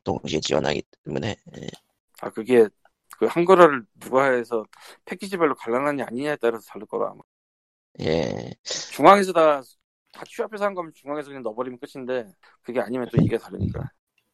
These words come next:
Speaker 2: 어쨌건
Speaker 1: 음.
Speaker 2: 뭐, 그건 그렇고, 코코마한테 이만 원에 팔라고 그럴까, 이거?
Speaker 1: 어떤 걸?
Speaker 2: 이거, 테일즈 오브 베스페리아. 음.
Speaker 1: 크흠. <laughs> 크흠.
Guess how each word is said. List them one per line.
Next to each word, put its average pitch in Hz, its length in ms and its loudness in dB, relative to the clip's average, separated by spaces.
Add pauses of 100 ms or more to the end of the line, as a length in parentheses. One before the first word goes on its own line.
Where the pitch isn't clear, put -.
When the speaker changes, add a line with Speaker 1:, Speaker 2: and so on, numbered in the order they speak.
(600)
Speaker 2:
어쨌건 170 340 8
Speaker 1:
음. 135 40 2
Speaker 2:
뭐, 143 180 12
그건 143 200 6
그렇고, 127 540 10 (500)
코코마한테 - 440 -2
이만 180 200 0
원에 143 100 0
팔라고 - 280 -2
그럴까, 311 220 -4
이거? - 260 -10 (640)
Speaker 1:
어떤 52 280 0
걸? 67 180 0 (800)
Speaker 2:
이거, 107 240 -6 (180)
테일즈 139 220 0
오브 127 100 2
베스페리아. - 420 -6 (1500)
음. 95 280 -8 (1080)
Speaker 1:
크흠. 123 320 0 (320)
<laughs> 151 880 2
크흠. 107 320 0